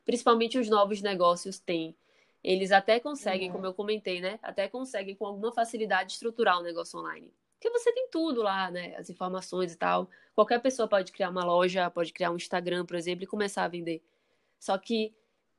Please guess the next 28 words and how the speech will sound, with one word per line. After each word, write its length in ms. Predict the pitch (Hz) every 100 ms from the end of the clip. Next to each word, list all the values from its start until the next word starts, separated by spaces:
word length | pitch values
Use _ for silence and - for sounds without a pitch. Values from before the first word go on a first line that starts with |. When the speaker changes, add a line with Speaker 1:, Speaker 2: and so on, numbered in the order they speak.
| -
Speaker 1:
entender 840 | 254 277 320 294 196 196 185 175 -
e 80 |
talvez 380 | 190 208 196 202
sistematizar 1080 | - 233 262 233 233 240 269 226 196 175 175
esse 180 | 185 196
processo 600 | 196 185 196 180 - 170
de 100 | 165
pós-venda, 800 | - 185 175 160 180 185 170
de 120 | 165 170
suporte, 760 | - 170 - 185 170 175 185
de, 320 | 165 165 170 - _ _ _
de, 640 | 165 185 175 165 165 - -
é, 680 | 170 170 165 160 160 160 -
satisfação, 1080 | - 180 175 - - 185 - 202 208 208 190 _ _ _ -
isso 200 | 185 196
é 40 |
algo 200 | 185 180
que 120 | 185
eu 60 | 185
acho 200 | 180 -
que 60 |
as 80 | 185
pessoas 360 | - 185 180 180
ainda 220 | 185 185
devem 240 | 180 180 185
melhorar 380 | 180 175 175
muito, 380 | 226 202 170 170
viu? 200 | 165 185